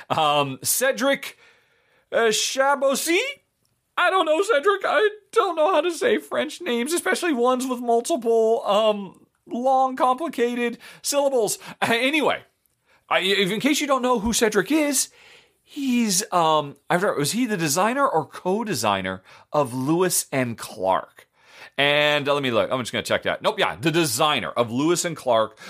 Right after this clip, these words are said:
which was an incredibly brilliant design.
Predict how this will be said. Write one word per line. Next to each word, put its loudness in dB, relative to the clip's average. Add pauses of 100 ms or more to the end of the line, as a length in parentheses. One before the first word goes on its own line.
(120)
which 0
was 0 (180)
an 2
incredibly 0
brilliant -2
design. 0